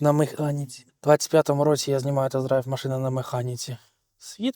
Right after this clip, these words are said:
пішов кудись не туди. Зараз ми їдемо на, не повірите,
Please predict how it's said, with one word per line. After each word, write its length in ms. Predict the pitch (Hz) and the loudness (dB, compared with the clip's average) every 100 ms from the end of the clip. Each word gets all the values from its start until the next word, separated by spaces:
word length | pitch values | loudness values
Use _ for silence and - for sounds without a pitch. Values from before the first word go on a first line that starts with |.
| - | -4
пішов 320 | 190 - 226 | -4 -2 -6
кудись 340 | - 175 185 | -6 -10 -10
не 80 | 185 | -10
туди. 280 | 165 156 143 _ _ _ _ _ _ _ _ _ _ _ _ _ _ _ _ _ - | -8 -8 -8 _ _ _ _ _ _ _ _ _ _ _ _ _ _ _ _ _ -10
Зараз 400 | 127 208 247 - | -4 0 0 0
ми 200 | 185 220 - | -2 -2 -6
їдемо 520 | 143 196 196 208 202 - | -6 -2 0 2 0 0
на, 360 | 156 170 196 202 _ _ _ - | 2 6 4 2 _ _ _ -6
не 80 | 147 | -4
повірите, 460 | 143 135 127 131 | -2 -4 -4 -8